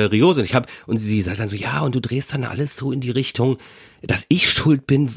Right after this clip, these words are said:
weil ich d-, mich im Ton, weil dir da mein Ton nicht gefällt. Und ich, ja, aber so ist es, also wenn du, man kann Dinge besprechen, aber wenn ich dich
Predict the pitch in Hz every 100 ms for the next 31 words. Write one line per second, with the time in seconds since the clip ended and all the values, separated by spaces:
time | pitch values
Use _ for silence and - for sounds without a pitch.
0 | - 127 120 - - - 127 - 123 113
1 | 147 226 139 95 104 - 127 117 120 123
2 | 120 117 113 - 180 247 - 131 - 104
3 | 98 - - - - 117 110 113 160 185
4 | 139 - - 127 117 196 196 - 123 110
5 | 117 139 147 143 - _ _ - - 87
6 | - 123 - - - 127 127 - 139 147
7 | 151 127 - - 226 - 160 110 - 120
8 | 127 110 123 123 - -